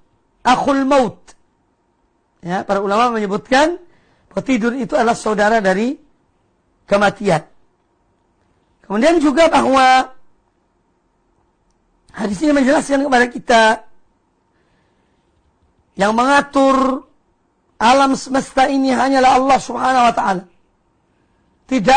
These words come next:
ada satupun yang mengaturnya kecuali Allah. Ya, ini keyakinan kita sebagai orang beriman pada Allah dan Rasulnya, yang beriman kepada Al-Quranul Karim dan kepada sunnah Nabi Sallallahu Alaihi Wasallam, yang berakidah yang benar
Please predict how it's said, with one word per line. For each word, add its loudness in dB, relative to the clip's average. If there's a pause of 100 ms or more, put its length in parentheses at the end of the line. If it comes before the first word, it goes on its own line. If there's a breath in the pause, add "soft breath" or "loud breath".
ada -2
satupun -4
yang -2
mengaturnya -2
kecuali -2
Allah. 0 (840)
Ya, -2 (480)
ini -4
keyakinan 0
kita -4
sebagai -6
orang 0
beriman 0
pada 0
Allah 0
dan -2
Rasulnya, -4 (800)
yang -4
beriman -2
kepada 0 (100)
Al-Quranul 0
Karim -2
dan -4
kepada -4
sunnah -4
Nabi -4
Sallallahu -2
Alaihi 2
Wasallam, 0
yang -6
berakidah -4
yang -2
benar 2